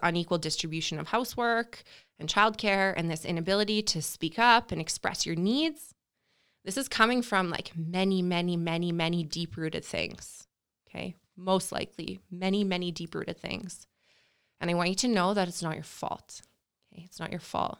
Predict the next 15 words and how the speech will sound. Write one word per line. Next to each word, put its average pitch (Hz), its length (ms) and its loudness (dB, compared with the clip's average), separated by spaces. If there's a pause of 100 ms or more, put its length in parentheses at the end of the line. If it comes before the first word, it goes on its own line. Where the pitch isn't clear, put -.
You're 156 160 -8
not - 180 -10
bad. 175 400 4 (420)
There's - 140 -4
nothing - 240 -12
wrong 165 240 2
with 170 220 -6
you. 170 200 -4 (760)
It's - 100 -20
also 160 220 -4
not 180 180 0
your 196 100 -6
partner's 190 360 -4
fault, - 460 -10 (480)
okay? 175 300 -8